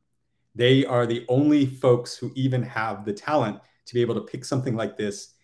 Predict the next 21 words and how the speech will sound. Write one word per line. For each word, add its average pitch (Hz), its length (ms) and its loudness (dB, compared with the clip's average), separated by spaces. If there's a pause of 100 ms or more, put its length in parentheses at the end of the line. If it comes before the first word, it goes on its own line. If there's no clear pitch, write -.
(120)
and 123 140 -2
drive 117 260 4
it 110 160 -6
and 107 100 -6
make 104 280 -4
it - 120 -16
their 104 300 -6
own, 98 300 -8
because 104 500 -6 (480)
red 143 240 4
team 131 320 2 (100)
is 110 460 -8
a 101 240 -8 (300)
follow-on 113 1000 0 (220)
component 110 540 -2 (100)
on 104 380 -4
the 104 100 -4
budget 120 460 2 (100)
line 95 300 -14
of 92 100 -20
things. - 380 -16